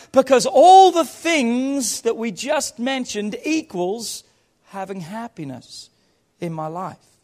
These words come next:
Well, that's what we've told ourselves. That's what we have led ourselves to believe. In other words, here's what we've said. If my life is gonna be a success, if I'm gonna have happiness,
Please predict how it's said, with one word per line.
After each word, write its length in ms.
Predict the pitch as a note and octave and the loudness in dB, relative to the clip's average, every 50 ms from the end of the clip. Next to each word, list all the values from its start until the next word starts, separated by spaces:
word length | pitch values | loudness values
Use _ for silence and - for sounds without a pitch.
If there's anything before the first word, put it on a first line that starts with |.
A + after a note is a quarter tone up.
| _ _ _ _ _ _ _ _ _ _ _ _ _ _ _ _ _ _ _ _ _ _ _ _ - | _ _ _ _ _ _ _ _ _ _ _ _ _ _ _ _ _ _ _ _ _ _ _ _ -10
Well, 100 | D#3 D#3 | -8 -4
that's 260 | C#3+ F3+ G#3+ - - | -4 -4 -4 -6 -8
what 140 | E3+ D3+ E3 | -10 -8 -8
we've 180 | D#3 D3+ C#3+ A#2+ | -6 -8 -8 -8
told 340 | - - E3+ G3 A3 A#3 G3 | -10 -10 -8 -8 -8 -8 -10
ourselves. 720 | F3+ D#3+ - - D#3 C#3+ C#3+ D3 F#3+ A3 - - - _ _ _ _ _ _ _ _ _ _ _ - | -12 -12 -12 -14 -14 -16 -18 -18 -20 _ -20 -20 -20 _ _ _ _ _ _ _ _ _ _ _ -4
That's 260 | - - - - - | -4 -4 -4 -2 -2
what 160 | G3+ G3+ G#3+ F#3+ | -2 -2 0 2
we 100 | G3+ G3 | 2 2
have 160 | F3 C#3 D3 | 2 2 0
led 260 | F3 G3+ A3 B3 B3 | 2 2 2 4 2
ourselves 720 | A3 F#3 F#3 - - - G3+ F#3+ F#3+ G3 G3+ F3+ - - _ _ _ _ - | 0 0 -2 -4 -4 -2 0 0 0 0 0 -2 -6 -8 _ _ _ _ -8
to 120 | - G3 E3 | -6 -6 -4
believe. 420 | D3 G3 G3+ A#3 B3 A3 G3 - - - - - | -2 -2 0 0 0 -2 -2 -8 -10 -14 -4 4
In 160 | - A3 G#3+ | 4 4 4
other 320 | A#3 - D4+ E4+ E4 D4 B3+ | 4 0 0 0 2 0 0
words, 420 | G3 F3 E3+ E3 F3 G3+ F3 - | 0 -2 0 0 -2 -2 -4 -6
here's 280 | - B3 C4+ C#4+ - - | -8 -6 -6 -6 -6 -6
what 160 | A3 G3+ - | -6 -6 -6
we've 120 | G#3+ A3 - | -8 -10 -10
said. 380 | - - C4 C4 A#3+ F3 - _ _ _ _ _ _ _ _ _ - | -10 -10 -10 -10 -10 -10 -12 _ _ _ _ _ _ _ _ _ -6
If 140 | F3+ G3 F3+ | -6 -4 -4
my 220 | A#3 C#4+ D#4 E4 | -4 -2 -2 0
life 480 | D4 C4 B3 A#3+ G3 E3+ E3 D#3+ - F#3 | 0 0 0 0 -2 -4 -6 -8 -8 -8
is 120 | E3+ - | -8 -6
gonna 180 | - F#3+ F#3 F3+ | -6 -6 -6 -4
be 140 | E3+ F#3 | -4 -4
a 80 | F#3 F3 | -4 -4
success, 880 | - - F3+ - - - - A3 F#3 D#3 A2+ _ _ - - - - _ _ _ _ _ _ _ - | -6 -10 -12 -10 -12 -12 -12 -12 -12 -14 -16 _ _ -20 -20 -20 -20 _ _ _ _ _ _ _ -6
if 140 | - E3 F#3 | -6 -4 0
I'm 260 | - B3+ D4 D#4+ D#4 | 0 2 2 2 0
gonna 180 | C4+ B3 G#3+ | -2 -2 -4
have 300 | F3+ D#3 F3+ G3 F#3 F3+ | -4 -6 -6 -6 -6 -6
happiness, 800 | D#3+ D#3 G#3 A3+ A#3 A3+ - D3+ C#3 A2 G2+ _ - - - - | -6 -6 -6 -6 -8 -8 -12 -14 -14 -16 -18 _ -20 -20 -20 -20